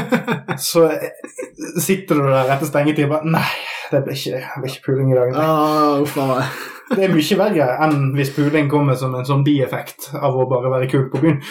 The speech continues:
Speaker 1: Ja.
Speaker 2: <laughs> Sant? Så
Speaker 1: Absolutt. Og det er en del av det. Altså,
Speaker 2: Mm.
Speaker 1: det er en del av den samme pakka.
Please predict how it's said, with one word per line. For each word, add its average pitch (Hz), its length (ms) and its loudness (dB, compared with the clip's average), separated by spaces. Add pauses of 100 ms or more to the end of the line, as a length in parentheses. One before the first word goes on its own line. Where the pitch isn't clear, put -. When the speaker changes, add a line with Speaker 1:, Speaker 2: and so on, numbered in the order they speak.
(120)
Speaker 1:
Ja. 196 140 8 (360)
Speaker 2:
<laughs> - 380 -6
Sant? 170 240 4 (340)
Så 165 120 0
Speaker 1:
Absolutt. 185 480 0 (260)
Og 170 80 4
det 202 80 4
er 254 140 4
en 240 80 2
del 220 120 0
av 220 120 2
det. 208 160 2
Altså, 160 240 2
Speaker 2:
Mm. 156 40 6
Speaker 1:
det 147 100 4
er 214 100 2
en 208 80 2
del 180 80 4
av 185 100 2
den - 60 -2
samme 196 200 2
pakka. - 360 -4